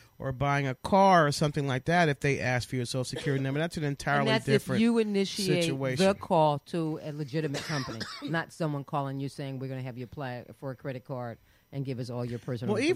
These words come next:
Speaker 2: information."
Speaker 1: if someone calls you on the phone and tells you to apply for that, that they've done a pre-check and you qualify for a credit card, blah, blah, blah, blah, blah, don't give them your information over the phone.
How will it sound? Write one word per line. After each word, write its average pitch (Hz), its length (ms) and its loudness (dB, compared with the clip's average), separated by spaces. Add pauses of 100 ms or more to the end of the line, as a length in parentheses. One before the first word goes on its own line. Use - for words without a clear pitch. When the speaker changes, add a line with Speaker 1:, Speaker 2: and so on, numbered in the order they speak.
(100)
Speaker 2:
information." 285 60 4
Speaker 1:
if 226 60 0
someone 233 380 2
calls 208 420 6
you 185 140 2
on 165 120 2
the 160 80 0
phone 160 340 0
and 139 120 -2
tells 123 300 -2
you 117 120 -6
to 127 160 -6
apply 117 380 -6
for 107 360 -6 (440)
that, 127 300 -2
that 139 220 0 (280)
they've 151 360 4
done 156 300 4
a 135 320 0
pre-check 151 600 0
and 147 100 0
you 147 80 4
qualify 131 680 0
for 131 280 0
a 127 60 0
credit 156 260 2
card, 123 340 -2
blah, 143 280 4
blah, 139 240 0
blah, 131 160 -2
blah, 123 160 -2
blah, 139 240 0 (360)
don't 403 260 -4
give 165 180 6
them 139 180 2
your 131 140 2
information 127 580 -2
over 117 140 -2
the 117 80 -4
phone. 120 400 -4